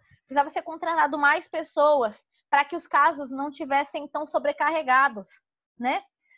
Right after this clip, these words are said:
Assiste qualquer série que fala sobre tribunal. Vocês sempre vão ver esse tipo de situação. De um monte de pessoas, principalmente os que trabalham pro Estado, um monte de pessoas que tão numa, é,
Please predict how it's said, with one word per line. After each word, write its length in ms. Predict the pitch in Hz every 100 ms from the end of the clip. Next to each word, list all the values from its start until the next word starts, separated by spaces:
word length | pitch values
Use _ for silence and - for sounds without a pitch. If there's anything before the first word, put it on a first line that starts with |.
| _
Assiste 400 | 277 - 415 -
qualquer 420 | 480 453 466 539 622
série 400 | - 392 392 415
que 140 | 381
fala 400 | - 339 320 330
sobre 380 | - 311 294 320
tribunal. 600 | 339 285 320 262 208 180 _ _ _
Vocês 240 | 440 480
sempre 340 | - 480 480
vão 200 | 427 453
ver 120 | 349 370
esse 180 | 403
tipo 220 | 392 294 320
de 60 |
situação. 560 | 294 - 349 - 226 185 _ _ _ _ _ _ _ _ _
De 120 | 285
um 80 | 311
monte 320 | 339 480 427
de 140 | 381 370
pessoas, 720 | - 359 - 294 240 208 -
principalmente 400 | _ 302 339 392
os 100 | 370
que 100 | 359
trabalham 380 | 359 320 311 311
pro 80 |
Estado, 440 | 320 - 233 214 208 _ _ -
um 80 | 285
monte 300 | 370 453 349
de 80 |
pessoas 540 | 392 392 349 339 285 285
que 80 | 330
tão 340 | - 214 226 - - _
numa, 400 | 269 311 330 233
é, 640 | 269 277 269 254 247 226